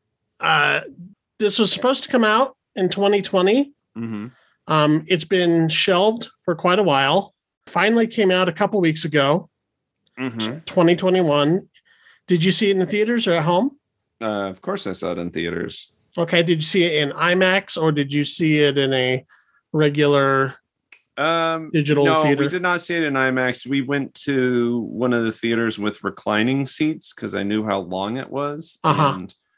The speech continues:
Speaker 2: uh, so we wanted, we wanted the comfy seats.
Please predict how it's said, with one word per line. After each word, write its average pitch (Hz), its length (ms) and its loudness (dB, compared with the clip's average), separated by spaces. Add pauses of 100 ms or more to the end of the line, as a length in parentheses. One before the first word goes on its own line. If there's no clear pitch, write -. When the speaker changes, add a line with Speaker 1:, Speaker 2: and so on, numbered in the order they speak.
(180)
Speaker 2:
uh, 92 260 -2
so 98 160 -8
we 101 140 -2
wanted, 95 500 -4
we 101 120 -2
wanted 98 360 -2
the 87 100 -4
comfy 90 400 -6
seats. - 560 -12